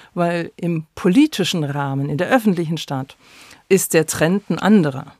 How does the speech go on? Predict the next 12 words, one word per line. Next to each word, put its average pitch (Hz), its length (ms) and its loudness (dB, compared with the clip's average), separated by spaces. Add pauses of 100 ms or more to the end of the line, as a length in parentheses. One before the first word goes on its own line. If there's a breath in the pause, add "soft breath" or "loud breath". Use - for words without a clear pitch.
Augustus 147 580 0
selbst 170 360 -4
hat 151 120 -10
eine - 240 -16
Ehegesetzgebung, 156 1160 0
eine 131 140 -12
moralische 165 600 2
Gesetzgebung 156 760 -2
auf - 160 -4
den 139 240 -4
Weg 160 120 -4
gebracht. - 460 -6